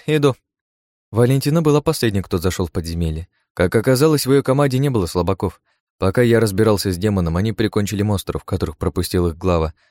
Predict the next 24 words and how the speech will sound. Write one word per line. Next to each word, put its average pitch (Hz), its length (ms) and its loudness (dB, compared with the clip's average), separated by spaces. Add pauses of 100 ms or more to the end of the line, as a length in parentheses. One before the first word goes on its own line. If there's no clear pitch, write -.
(120)
и 110 60 -2
успели 104 340 0
запрыгнуть 92 480 0
в - 60 -18
портал. 80 480 -2 (1080)
«Докладывай, 98 680 2
группа 117 340 2
гильдии 117 320 2
Торрес 120 320 4
отправилась 117 400 4
в - 60 -14
подземелье», 98 560 0 (400)
поспешил 95 400 -4
сообщить 87 320 -4
военный. 82 420 -2 (840)
«Не 76 100 -4
расслабляйтесь», 101 760 2 (500)
донеслось 92 400 0
из 92 100 0
рации. 87 400 -2 (800)
«Продолжайте 117 540 2
следить 123 300 0
за 113 100 2
ситуацией». - 540 -2